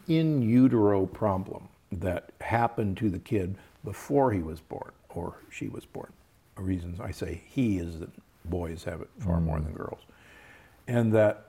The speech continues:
Speaker 1: now there is interesting evidence that we should be working on the maternal microbiome during,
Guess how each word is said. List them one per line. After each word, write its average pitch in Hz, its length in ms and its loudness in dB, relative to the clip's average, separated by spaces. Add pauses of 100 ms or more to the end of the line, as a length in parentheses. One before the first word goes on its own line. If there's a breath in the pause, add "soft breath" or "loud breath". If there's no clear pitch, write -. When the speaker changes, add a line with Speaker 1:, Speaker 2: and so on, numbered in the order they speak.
Speaker 1:
now 151 440 4
there 117 440 2
is 113 260 0 (540)
interesting 104 840 -6
evidence 76 500 -10 (380)
that 90 320 2 (460 soft breath)
we 120 340 4
should 104 580 2
be 98 200 2
working 95 720 0
on 90 420 0
the 87 160 -2
maternal 123 880 0
microbiome 90 1400 -2
during, 107 380 0